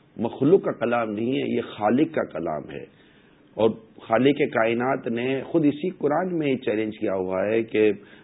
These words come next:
اگ-، اگر یہ رب، مطلب، اس کی مثل لے آؤ، اگر کوئی سورت لا سکو، آیت لا سکو، تو چودہ سو سال سے زیادہ عرصہ گزر گیا، یہ چیلنج قرآن کریم کا موجود ہے۔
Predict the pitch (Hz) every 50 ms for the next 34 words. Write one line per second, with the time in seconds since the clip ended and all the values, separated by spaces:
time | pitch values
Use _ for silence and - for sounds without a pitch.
0 | - _ - - 113 110 - - - _ _ _ _ - - 104 104 127 139 143
1 | 131 117 117 107 - - - 104 107 107 - 131 117 113 - - 143 123 123 120
2 | - 143 127 120 113 120 135 156 175 - - - - 120 120 117 120 127 117 -
3 | - 117 120 123 113 - 117 113 107 - 104 104 110 113 - - - 95 107 110
4 | 107 98 104 104 101 98 - 98 92 - 101 104 101 - - _ _ _ _ _
5 | _ - 123 135 131 120 104 - - - - _ _ _ _ _ _ _ _ _
6 | _ - 143 160 160 190 180 185 170 165 - 143 156 151 - 151 135 139 135 139
7 | 143 135 127 - 143 127 117 110 107 120 123 123 117 120 120 120 117 117 117 110
8 | 110 - 117 101 107 117 117 113 107 107 104 101 104 107 104 101 98 95 104 104
9 | 107 107 101 98 95 95 101 113 113 87 90 92